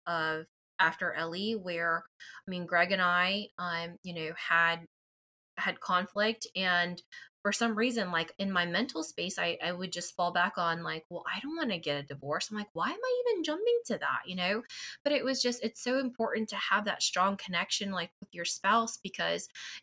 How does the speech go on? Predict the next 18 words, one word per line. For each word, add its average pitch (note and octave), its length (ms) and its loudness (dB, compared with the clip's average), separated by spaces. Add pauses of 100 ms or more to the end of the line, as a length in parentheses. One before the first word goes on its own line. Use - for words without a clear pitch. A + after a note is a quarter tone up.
it A3 180 2
can B3 120 0
get A#3 220 2
really F#3 400 -2
lonely D#3+ 680 0
and F3 120 -4
it D#3+ 180 -4
can F#3 180 -4
get, F3 460 0 (340)
you F3+ 80 -4
know, E3 160 0
really, G3 800 -2
um, E3 280 -6 (140)
dark G3 460 2
when E3 440 -2
you're D#3+ 360 0
sleep - 400 0
deprived, - 840 -2